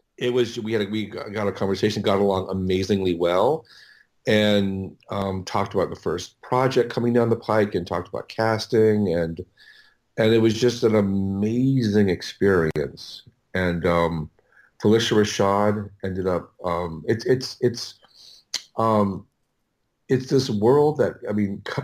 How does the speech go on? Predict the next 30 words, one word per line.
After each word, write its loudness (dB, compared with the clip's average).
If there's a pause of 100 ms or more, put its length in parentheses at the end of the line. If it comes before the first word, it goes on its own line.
Kobe 4
is, 2
is -2 (420)
as, 0
as 2
driven 2
as 4
he 0
is 4
on -6
the -4
basketball -6
court -4
and -12
all 2
the -2
kind -2
of -2 (120)
everything, 0
the 0
focus, 0 (340)
the -6
discipline, 0
the -2
talent, -2 (140)
s-, -8
the, -4
the, -2
the 0
brains 4